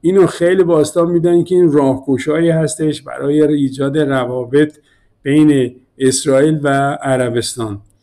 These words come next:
در صورتی که این روابط پنهان بوده و هست. منتها اگه یادتون باشه من پارسال بود اینا گفتم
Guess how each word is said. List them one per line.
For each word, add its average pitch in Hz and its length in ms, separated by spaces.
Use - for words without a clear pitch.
در 131 140
صورتی 151 240
که 156 100
این 156 140
روابط 139 460
پنهان 139 760
بوده 151 240
و 139 120
هست. 139 720
منتها 147 280
اگه 151 140
یادتون 143 440
باشه 165 480
من 151 240
پارسال 143 600
بود 156 160
اینا 139 200
گفتم 131 520